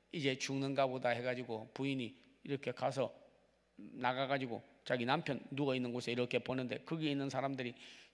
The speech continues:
"여기는 뭐하라고 오느냐"고 막 그래가지고 쫓겨가가지고 남편 얼굴도 못 보고 가는가 해가지고, 왜냐면 코로나 걸려가지고 죽으면 뭐 만나지도 못하고 그냥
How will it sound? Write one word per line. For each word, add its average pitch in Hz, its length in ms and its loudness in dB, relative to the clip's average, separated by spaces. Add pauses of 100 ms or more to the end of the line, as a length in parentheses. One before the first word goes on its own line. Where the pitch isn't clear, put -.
(140)
"여기는 339 440 12
뭐하라고 214 480 12
오느냐"고 196 440 10
막 160 180 8
그래가지고 160 400 6
쫓겨가가지고 160 600 4
남편 156 260 4
얼굴도 202 380 6
못 170 160 4
보고 165 180 4
가는가 139 400 4
해가지고, 113 480 0 (200)
왜냐면 170 300 4 (520)
코로나 202 260 8
걸려가지고 160 380 6
죽으면 151 320 2
뭐 123 120 2
만나지도 151 460 4
못하고 131 340 0 (180)
그냥 139 280 0